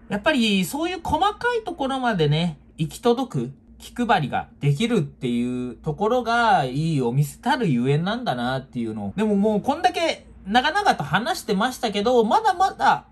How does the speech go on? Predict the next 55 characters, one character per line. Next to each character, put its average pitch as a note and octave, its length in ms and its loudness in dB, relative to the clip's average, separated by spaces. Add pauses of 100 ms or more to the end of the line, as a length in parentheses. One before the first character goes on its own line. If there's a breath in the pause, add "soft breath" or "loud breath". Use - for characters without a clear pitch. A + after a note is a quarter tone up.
(140)
一 C#4 220 -2
部 A4 140 2
分 E4 160 2
で F#3+ 100 6
し C#3+ 60 -4
か D3 100 -4
な F#3 160 0
い F3 80 0
な G3 140 2
っ A#3+ 100 -6
て A3+ 120 -2
い A3+ 100 0
う C4 100 -2
ぐ E4 80 -4
ら F#4 140 2
い G3+ 80 2
に G#3 280 2
魅 D#3 140 6
力 A#3 240 -2
が A3+ 120 -4
詰 - 380 -8
ま E4+ 100 4
り E4+ 100 -4
に B3 100 -2
詰 F#3+ 220 0
ま G#3 60 2
っ G#3 80 -10
た D#3+ 80 0
お D#3 80 2
店 D#3+ 200 -2
な E3+ 140 0
ん C3 100 0
で、 B2 260 -2 (280 loud breath)
は C#3 200 2
い。 G2 120 -4
こ G#3 140 -6
れ B3+ 60 -2
は C#4 100 0
も C4+ 380 0
う - 140 -14 (160)
首 - 160 -10
都 A3 120 4
圏 C#3 300 0
に G#2+ 300 -8
い C3+ 120 -2
る D#3 140 2
人 E3+ 320 0
間 A#3+ 220 0
だ D#4+ 120 2
っ F#4 140 -6
た C#4+ 140 0
ら、 - 320 2
も G3 140 0
う - 20 0
必 E3 160 0